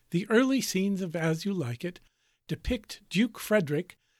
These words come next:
as having overthrown his older brother, the rightful Duke Senior, in order to rule in his place.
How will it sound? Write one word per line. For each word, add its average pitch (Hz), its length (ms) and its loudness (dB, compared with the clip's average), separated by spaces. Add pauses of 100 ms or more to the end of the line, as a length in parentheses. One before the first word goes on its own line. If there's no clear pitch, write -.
(100)
as 165 200 -4
having 175 340 0
overthrown 190 680 2
his 156 200 0
older 180 300 4
brother, 143 420 2
the 156 140 0
rightful 175 460 4
Duke 131 280 -2
Senior, 170 560 0 (400)
in 170 140 4
order 208 280 2
to - 160 -4
rule 147 360 2
in 170 100 2
his 196 140 -4
place. - 560 -2